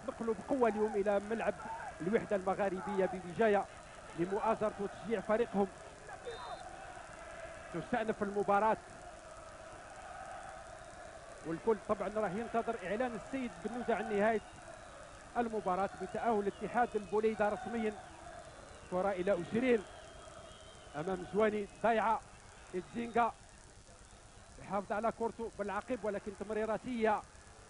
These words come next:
كان موجود من هناك معمر عبد الكريم، والسيد بن نوزة يعلن عن نهاية المباراة بتأهل فريق اتحاد البوليدة إلى الدور النصف النهائي أمام، على حساب شباب بلوزداد بهدفين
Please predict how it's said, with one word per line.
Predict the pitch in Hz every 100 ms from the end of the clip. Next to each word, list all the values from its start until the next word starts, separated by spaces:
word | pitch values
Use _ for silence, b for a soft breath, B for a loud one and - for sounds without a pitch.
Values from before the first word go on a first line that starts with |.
| -
كان | 175
موجود | 180 175 208 175
من | 185 170
هناك | 196 185
معمر | 175 214 202
عبد | 175 175
الكريم، | - 226 202 - - - - - - -
والسيد | 170 - 226 214 -
بن | 214
نوزة | 226 220
يعلن | 220 247 233
عن | 220 220
نهاية | 208 262 - - 294
المباراة | 302 262 208 190 196 247 -
بتأهل | 233 247 214 - - - - 254 285 240 262 -
فريق | 254 277 -
اتحاد | - 247 262 254
البوليدة | 220 214 240 247 226 226 - - - - - 196
إلى | 202 240 208
الدور | 208 269 269
النصف | 247 247 277 -
النهائي | 240 233 226 233 214
أمام، | 208 247 240 233
على | 226 214
حساب | 196 262 -
شباب | 220 226 214
بلوزداد | 190 185 214 226 -
بهدفين | 208 196 190 220 208 254 220 226